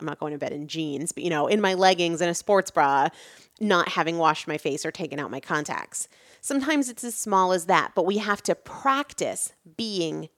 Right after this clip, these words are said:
a strong finisher. We have to practice. All right.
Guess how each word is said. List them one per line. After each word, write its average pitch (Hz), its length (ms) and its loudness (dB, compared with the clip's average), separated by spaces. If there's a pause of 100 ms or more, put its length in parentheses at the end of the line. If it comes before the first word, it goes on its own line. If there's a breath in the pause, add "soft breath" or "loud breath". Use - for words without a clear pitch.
(120)
a 180 100 0
strong 156 720 -4 (220)
finisher. - 720 -6 (800)
We 185 80 -4
have 165 160 -2
to - 80 -18
practice. - 640 -10 (1000)
All 202 80 6
right. 175 240 4